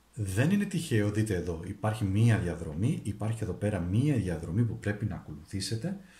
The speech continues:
και αυτό σημαίνει ότι υπάρχει κατά κάποιο τρόπο, ας το πούμε, ένα ξεσήκωμα. Υπάρχει ένας δρόμος που πρέπει να περάσετε, κάποιες διαδρομές δικές σας που πρέπει να δείτε. Εμ,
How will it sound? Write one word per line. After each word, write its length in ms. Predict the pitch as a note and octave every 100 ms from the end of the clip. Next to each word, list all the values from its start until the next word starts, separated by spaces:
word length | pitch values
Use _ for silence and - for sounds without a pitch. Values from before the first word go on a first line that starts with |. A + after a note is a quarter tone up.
| - - -
και 160 | A#2+
αυτό 300 | G2+ - -
σημαίνει 800 | G#3+ A3+ E3 B2+ A2 F2 G2+ E3 - -
ότι 540 | A2+ A2 A2 G2 F2 - - _ _ _ _ _ _ _ -
υπάρχει 680 | A#2+ A2+ D#3 - E3 D#3+ - - _ _ _ -
κατά 180 | - A#2
κάποιο 220 | C#3 D3
τρόπο, 340 | - B2+ C#3 G#2+
ας 100 | A2+
το 80 | G#2
πούμε, 400 | - A#2+ C3 B2+ - _ _ _ _ _ _ -
ένα 220 | C3+ D#3
ξεσήκωμα. 920 | - A#2 A2 - A2+ F#2 D2+ C#2+ - _ _ _ _ - - A2
Υπάρχει 360 | A2+ C3+ -
ένας 340 | E3 D3+ G2+ F#2
δρόμος 380 | G2+ B2+ D3+
που 60 | -
πρέπει 280 | A2+ A2+ D3
να 100 | C#3
περάσετε, 580 | F#2+ F2+ A2+ A2+ - -
κάποιες 300 | A2+ A2+ B2
διαδρομές 500 | A#2+ F#2+ F2+ A#2+ G2+
δικές 420 | F2 - A2+ A#2
σας 240 | - -
που 100 | -
πρέπει 280 | - G#2+ C#3+
να 140 | A#2
δείτε. 420 | F2 A2+ A2 A2+ - _ _ - - - -
Εμ, 540 | A2 G#2+ G2 F#2 F2